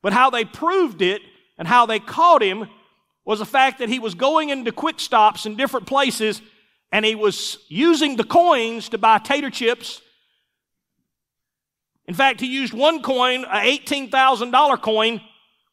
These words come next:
to buy a Coke. He had no idea. He just knew it was a half dollar. He just knew it was a half, it says a half dollar. It's a half dollar. Might be worth a little bit more, but he, he, he was just spending it.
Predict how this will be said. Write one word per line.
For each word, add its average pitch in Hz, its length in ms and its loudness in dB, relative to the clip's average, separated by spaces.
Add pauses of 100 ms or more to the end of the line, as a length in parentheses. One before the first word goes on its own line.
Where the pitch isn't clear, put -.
(280)
to 240 80 -2
buy 233 220 6
a - 20 -6
Coke. - 400 0 (2500)
He 294 100 -4
had 302 120 2
no 294 160 2
idea. 254 420 4
He 269 80 0
just 294 180 -6
knew 254 100 0
it 226 100 -4
was 220 220 0 (400)
a 214 60 0
half 220 260 0
dollar. 254 360 2 (100)
He 226 80 -8
just 220 200 -14
knew 214 120 -2
it 226 40 -2
was 202 120 -10
a 196 60 -12 (240)
half, 185 300 -2
it - 60 -20
says 220 240 -6
a 220 60 -12
half 170 200 0
dollar. 285 300 2 (160)
It's 175 80 -20
a - 60 -14
half 165 240 -6
dollar. 233 280 0 (800)
Might 202 220 0
be 185 80 -8
worth 170 200 -6
a - 300 -20
little 220 160 -2
bit 175 140 -6
more, 175 260 2
but 196 160 -2 (480)
he, 277 220 -2
he, 262 220 -2
he 240 200 -4
was 277 140 -4
just 254 200 -4
spending 359 420 0
it. 143 120 -6